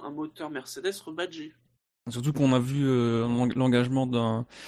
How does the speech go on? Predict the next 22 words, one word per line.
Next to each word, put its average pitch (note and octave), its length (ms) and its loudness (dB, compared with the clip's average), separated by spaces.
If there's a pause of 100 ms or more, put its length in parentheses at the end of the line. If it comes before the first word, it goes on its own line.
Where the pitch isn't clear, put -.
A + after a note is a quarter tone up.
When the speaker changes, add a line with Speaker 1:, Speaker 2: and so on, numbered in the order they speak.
(520)
Speaker 2:
une C3+ 80 6
personnalité C#3+ 840 4
de, G#2+ 920 -2
de - 420 -8
l'endurance B2 560 2
qui - 240 -2
a A2+ 60 4
travaillé A#2+ 240 2
notamment B2 320 2
sur - 180 -4
la G#2 560 4
Porsche, - 520 0 (120)
euh, - 400 0 (280)
qui A#2+ 120 -4
serait - 220 0
arrivée B2 520 4
à A2+ 60 2
Milton A#2 340 0
Keynes C3+ 300 2
dans A#2 100 0
le A2 60 0
dé-, A2+ 140 2